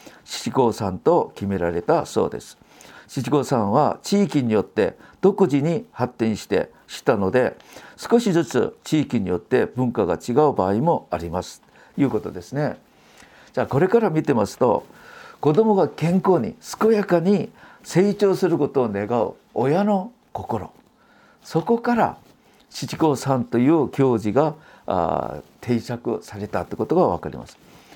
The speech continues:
私たちの教会も同じ趣旨で、あ、先週、子供の祝福式を行いました。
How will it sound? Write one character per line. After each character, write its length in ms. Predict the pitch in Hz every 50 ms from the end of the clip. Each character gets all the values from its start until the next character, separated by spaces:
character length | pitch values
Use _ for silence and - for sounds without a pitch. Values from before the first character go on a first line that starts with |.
| - - - - -
私 240 | - 156 165 208 202
た 100 | 220 208
ち 40 | 196
の 120 | 190 165
教 180 | - 151 147 143
会 200 | 143 139 123 117
も 180 | 98 92 - -
同 220 | 123 135 160 180
じ 100 | 175 196
趣 200 | 190 160 - -
旨 180 | 160 - - 127
で、 200 | - 85 62 - - _ - - - - - -
あ、 200 | - 90 92 -
先 280 | - - 139 147 139
週、 240 | - - 135 110 - - - - - _ _
子 240 | - 101 - 117 107
供 180 | 127 120 113
の 100 | 113 104
祝 360 | 95 - - - - 165 160 151
福 120 | - 135
式 260 | - - - - 135
を 160 | 160 170 170 233 -
行 220 | - - - - 101 95 95
い 60 | 92
ま 100 | 82 78
し 100 | 78 -
た。 140 | - - -